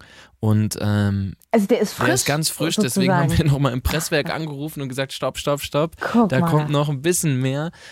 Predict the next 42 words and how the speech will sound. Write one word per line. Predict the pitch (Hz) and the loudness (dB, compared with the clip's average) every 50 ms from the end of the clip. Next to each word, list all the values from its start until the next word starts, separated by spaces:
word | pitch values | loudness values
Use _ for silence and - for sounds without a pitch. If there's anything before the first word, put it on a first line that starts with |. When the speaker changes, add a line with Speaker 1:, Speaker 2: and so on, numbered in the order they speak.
| - - _ | -20 -12 _
Speaker 1:
Äh, | 117 113 | -4 -4
es | 113 - | -2 -2
sollten | - 131 131 - 127 | 0 -2 -2 -2 -2
ursprünglich | 127 139 - - 131 120 | -4 -4 -2 0 0 0
nur | 127 113 | 0 0
zehn | - - - 151 156 151 | 0 0 0 0 0 0
Songs | - - 135 131 - - | -2 -2 -4 -4 -4 -4
sein, | 123 117 117 123 | -4 -2 -2 -2
jetzt | 120 110 - | -4 -4 -4
sind's | - 117 110 - | -4 -6 -6 -6
elf | - - 120 117 113 - | -4 -2 -2 -2 -2 -4
Songs | - - 117 113 113 110 107 - | -4 -4 -2 -2 -2 -4 -6 -8
und, | - 110 110 107 107 101 - - | -6 -6 -6 -6 -6 -8 -8 -6
ähm, | 87 104 104 104 101 104 104 104 101 - | -4 -4 -2 -2 -4 -4 -6 -8 -8 -8
zum | - - 123 113 | -4 -4 -2 0
Glück | 127 139 151 - | 0 -2 0 0
ist | 135 - - | -4 -4 -4
es | 110 - | -4 -2
ausgegangen. | - 117 127 - - 113 107 113 104 107 | -2 -2 -2 -2 -6 -8 -6 -4 -4 -4
Das | 104 - | -6 -6
Album | - - 113 117 117 | -4 -4 -2 -2 0
musste | 113 117 117 - - | -2 -2 -2 -2 -2
eine | - 107 135 143 131 | 0 2 2 2 2
Woche | 117 120 - - 117 | 0 0 -2 -2 -4
geschoben | 113 - - 123 147 151 143 120 | -4 -2 0 -2 -2 -2 0 0
werden, | 120 117 120 | 0 0 2
damit | 120 113 107 - | 0 -2 -2 -2
das | 110 - - | -2 -2 0
möglich | 123 135 - - 131 127 127 | -2 -2 -2 -4 -8 -2 0
war, | 104 117 131 123 - | 0 0 0 -2 -2
aber, | 101 107 110 110 107 107 110 - - - - - - _ _ _ | -2 -2 0 0 0 0 -2 -4 -8 -16 -20 -20 -20 _ _ _
ähm, | - 107 104 98 104 101 | -4 -2 -2 -2 -2 -4
ich | - - - - | -8 -10 -10 -6
bin | 117 113 107 | -4 -4 0
sehr, | 110 117 117 117 | 0 2 2 2
sehr | 107 110 107 | 2 0 -2
glücklich, | 98 104 107 - - 98 95 | -2 -2 -6 -6 -6 -10 -8
dass | - 104 101 - | -8 -8 -8 -8
es | 110 - - | -8 -8 -6
jetzt | 98 90 - - | -8 -8 -8 -10
soweit | 92 85 92 95 - | -8 -6 -6 -6 -6
ist. | - 87 - - | -8 -12 -12 -14